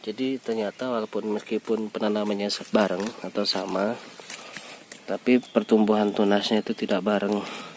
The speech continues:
Kemungkinan ya bisa jadi dari bibitnya.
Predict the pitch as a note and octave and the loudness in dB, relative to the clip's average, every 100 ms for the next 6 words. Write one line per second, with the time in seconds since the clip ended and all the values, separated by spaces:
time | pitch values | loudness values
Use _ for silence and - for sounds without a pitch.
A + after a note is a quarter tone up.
0 | - - - - - - - - - - | -20 -20 -20 -20 -20 -20 -20 -20 -20 -18
1 | - - - - - G#2 C#3 B2+ G3+ G2 | -14 -8 -4 0 2 6 8 10 8 4
2 | G2 - G2+ - G2+ G#2 A2+ A#2 G2+ A2+ | -2 -4 -2 0 2 4 4 4 4 4
3 | C3+ - - - - - - - A2 G#2+ | 2 -6 -20 -20 -20 -20 -8 0 2 4
4 | G#2 A2 G2 F2+ | 4 4 4 2